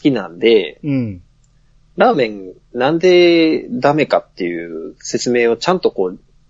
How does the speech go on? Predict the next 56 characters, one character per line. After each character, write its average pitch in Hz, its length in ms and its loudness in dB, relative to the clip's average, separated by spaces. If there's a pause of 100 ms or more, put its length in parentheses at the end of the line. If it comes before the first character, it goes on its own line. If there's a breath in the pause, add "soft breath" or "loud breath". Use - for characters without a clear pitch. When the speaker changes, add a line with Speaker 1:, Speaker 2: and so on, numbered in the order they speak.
Speaker 1:
う、 - 40 -16
い-、 127 200 -4 (160)
医 - 20 -2
学 131 220 -4
的 147 200 -2
に 135 140 4
言 127 680 4
う - 20 2 (160)
の 95 120 -6
が 87 120 -4
ね、 95 180 -16 (220)
Speaker 2:
う 143 100 -4
ん。 107 280 -6 (420)
Speaker 1:
ち - 80 -2
ょ - 40 2
っ - 20 -4
と 104 120 -8
自 127 180 0
分 135 120 2
自 147 100 0
身 98 300 -2 (500)
長 135 200 2
年 127 280 -2
謎 127 260 2
だ 117 100 2
っ - 100 -14
た 82 120 -6
ん - 60 -12
で - 80 -10
す - 100 -14
け 82 100 -8
ど、 90 300 -4
Speaker 2:
う 151 100 -4
ん。 110 260 -4 (800)
Speaker 1:
で 196 80 2
も 196 80 4
や 147 60 4
っ - 100 -4
ぱ 165 100 0
り 165 80 6
一 160 220 -2
番 208 260 -2
塩 208 180 2
分 151 140 2
で 95 100 -8
す - 140 -8
よ 76 60 -10
ね。 85 240 -12 (580)
Speaker 2:
あ 110 500 -8
ー、 - 20 -14
な 104 120 -12
る 98 60 -10
ほ 98 120 -10
ど。 90 240 -14
Speaker 1:
う 120 120 -2
ん。 113 320 -2